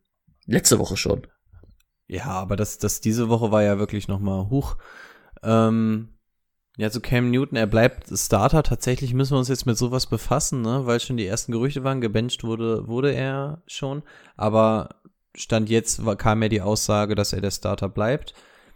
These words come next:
Speaker 2: Ich weiß, als er in Woche drei gegen die Seahawks gespielt hat, hatte er relativ gute Zahlen. Hab da schon gesagt, ey, aber Cam Newton, irgendwie gefällt er mir nicht. Ich bleibe dabei, aber die Umstände sind halt auch dementsprechend bescheiden, gerade im Receiving Game, ne?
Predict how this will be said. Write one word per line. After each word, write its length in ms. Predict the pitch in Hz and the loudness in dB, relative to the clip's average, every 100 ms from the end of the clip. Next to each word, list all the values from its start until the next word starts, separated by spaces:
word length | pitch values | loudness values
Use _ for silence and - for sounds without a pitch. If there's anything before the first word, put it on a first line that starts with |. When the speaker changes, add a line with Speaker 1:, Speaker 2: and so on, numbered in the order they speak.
| _ _ - | _ _ -10
Speaker 2:
Ich 140 | 104 | 0
weiß, 460 | 113 123 - - - | 4 4 0 -14 -10
als 260 | 92 120 | -2 2
er 80 | 135 | 4
in 100 | 117 | 6
Woche 180 | 123 139 | 6 4
drei 220 | 120 123 | 4 2
gegen 160 | 131 131 | 2 0
die 80 | 117 | -2
Seahawks 360 | - 135 - | 2 0 0
gespielt 300 | - - 139 | -6 -6 0
hat, 120 | 143 135 | 2 2
hatte 180 | 131 | 2
er 220 | 117 120 120 | 2 2 2
relativ 340 | 123 117 117 | 0 -2 -4
gute 180 | 135 123 | -2 -2
Zahlen. 320 | - 120 104 | 0 0 0
Hab 120 | 107 | 0
da 140 | 113 120 | 0 0
schon 180 | - 127 | 0 -2
gesagt, 300 | 120 120 - | -2 -2 -4
ey, 180 | 110 | -8
aber 160 | 113 117 | -4 -6
Cam 300 | - 131 127 | -4 -2 0
Newton, 300 | 131 135 127 | -2 -2 -4
irgendwie 460 | 92 139 151 143 143 | -2 -2 -2 -2 0
gefällt 420 | 147 - 131 127 | 0 2 2 2
er 140 | 101 | -2
mir 160 | 104 101 | -2 0
nicht. 400 | 101 131 180 - _ _ _ _ _ _ _ | 0 -2 -4 -12 _ _ _ _ _ _ _
Ich 180 | - - | -12 -4
bleibe 300 | 113 123 110 | 0 0 0
dabei, 440 | 104 101 113 90 | -2 -2 -4 -4
aber 120 | 101 | -2
die 100 | 110 | -2
Umstände 440 | 107 120 - 110 101 | -2 -4 -2 0 0
sind 160 | 104 | 0
halt 140 | 107 - | -2 -2
auch 100 | 98 | -4
dementsprechend 920 | 101 98 95 - 98 98 95 - - _ | -4 -4 -6 -4 -4 -4 -6 -10 -18 _
bescheiden, 500 | - - - 98 101 | -6 -4 0 0 0
gerade 280 | 98 101 92 | -2 -4 -4
im 100 | 95 | -4
Receiving 480 | 95 - - 90 95 | -6 -6 -8 -8 -8
Game, 240 | 92 95 98 | -8 -8 -8
ne? 200 | 107 | -10